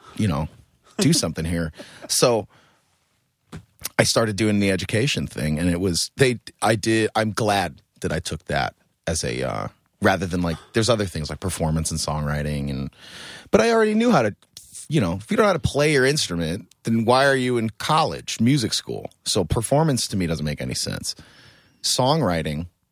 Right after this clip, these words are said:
I mean, what are they gonna do to teach you how to write a song? Like,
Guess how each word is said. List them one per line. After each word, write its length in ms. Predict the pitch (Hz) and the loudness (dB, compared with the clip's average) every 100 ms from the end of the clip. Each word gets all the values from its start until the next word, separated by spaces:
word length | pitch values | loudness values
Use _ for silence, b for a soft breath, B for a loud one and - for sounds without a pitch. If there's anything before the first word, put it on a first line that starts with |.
| _ _ _ _ _ _ _ _ - - | _ _ _ _ _ _ _ _ -8 -2
I 60 | |
mean, 340 | 101 98 98 95 - - | 2 2 0 -4 -12 0
what 200 | 127 117 | 2 4
are 40 | |
they 80 | 113 | 4
gonna 160 | 113 107 | 2 2
do 220 | 107 98 - - | 0 -2 -8 -10
to 100 | - | -8
teach 320 | - 110 - | -4 -4 -2
you 40 | 92 | -2
how 100 | 98 | 0
to 80 | |
write 180 | 98 104 | 2 0
a 40 | 87 | 0
song? 320 | - 120 90 | -2 -2 -2
Like, 140 | 82 | -4